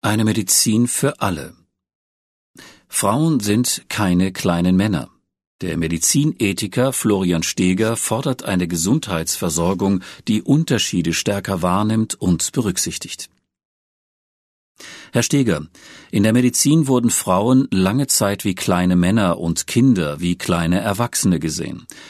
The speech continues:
Warum ist es so wichtig, Unterschiede zu machen? Wir wollen ja ein Gesundheitssystem, das alle Menschen gleich gut versorgt, dass der erwachsene Mann als Normgröße in Forschung, Diagnostik und Therapie galt und zum Teil immer noch gilt,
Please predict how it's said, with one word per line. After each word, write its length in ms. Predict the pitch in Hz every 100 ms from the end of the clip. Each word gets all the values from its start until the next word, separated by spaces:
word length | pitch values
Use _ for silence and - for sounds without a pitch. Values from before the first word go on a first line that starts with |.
| - -
Warum 400 | 98 113 175 160
ist 220 | 147 -
es 100 | 131
so 160 | 107 90
wichtig, 500 | 113 - 113 - -
Unterschiede 640 | 156 175 117 - 92 82
zu 180 | - 80
machen? 380 | 73 - - - _ _ _ _
Wir 140 | 117 98
wollen 220 | 139 151
ja 160 | 123 120
ein 160 | 101
Gesundheitssystem, 1120 | 98 87 123 - 98 82 87 - - 92 113
das 300 | 98 90 -
alle 200 | 101 120
Menschen 420 | 92 85 82 -
gleich 380 | 90 87 87 -
gut 240 | - 80 -
versorgt, 680 | - - 73 - - - _ -
dass 160 | 82
der 140 | - 90
erwachsene 540 | 82 104 - - 90
Mann 340 | 87 98 117
als 320 | 123 82 - 90
Normgröße 800 | 85 104 131 123 95 98 - 107
in 100 | 104
Forschung, 640 | - 101 123 - 117 92
Diagnostik 680 | 87 80 82 101 - 107 90
und 120 | 82
Therapie 640 | 90 82 78 - 110 110 - - - -
galt 460 | 92 95 104 -
und 180 | - -
zum 320 | - - 87
Teil 280 | - 87 85
immer 240 | 113 147
noch 220 | 98 78 -
gilt, 420 | 82 98 117 -